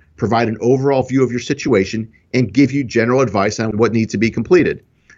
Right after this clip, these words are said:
This consultation is designed for both individuals as well as couples. However, if you are married, it is mandatory that both spouses attend this initial meeting. So whether you're still working or already retired, this is a great opportunity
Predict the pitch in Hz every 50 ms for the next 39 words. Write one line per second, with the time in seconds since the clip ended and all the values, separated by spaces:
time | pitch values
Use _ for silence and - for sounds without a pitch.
0 | _ _ _ 117 139 143 - - 151 151 147 - 156 - - 127 120 120 127 127
1 | - - 113 131 131 135 147 123 120 117 117 113 - 120 104 110 110 104 - -
2 | 127 131 135 127 110 110 101 98 110 113 107 107 - _ _ _ _ _ - 113
3 | 123 123 110 113 113 113 113 110 - - - 98 92 - - - - - - 107
4 | 113 120 - 110 120 113 - 113 117 120 120 139 135 120 104 101 107 113 87 -
5 | _ _ _ _ _ - 120 127 113 104 117 120 135 151 165 175 151 139 - -
6 | 110 101 101 110 - - 107 113 120 120 - - 95 92 101 95 95 98 - -
7 | 98 78 95 95 90 - 90 95 92 - - 101 110 92 73 71 - - _ _
8 | - - - _ - - 117 123 127 120 131 120 120 - - 160 180 156 151 143
9 | 139 143 151 143 131 - 110 110 120 131 135 139 143 147 151 147 - 135 113 113
10 | 113 110 117 113 - 101 98 101 95 120 120 123 131 123 - 127 120 - 208 196
11 | 156 113 113 117 117